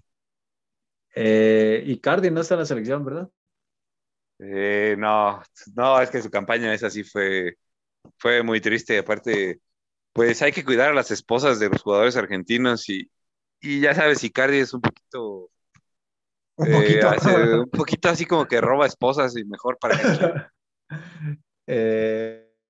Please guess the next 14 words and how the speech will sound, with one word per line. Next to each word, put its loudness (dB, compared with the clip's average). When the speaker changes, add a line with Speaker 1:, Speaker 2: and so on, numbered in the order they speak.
Speaker 1:
hombre, -4
si -6
la -2
selección -10
inglesa -4
se -8
puede -4
llevar -2
bien -8
con -12
Terry -6
Henry, -6
Terry -8
Henry. -10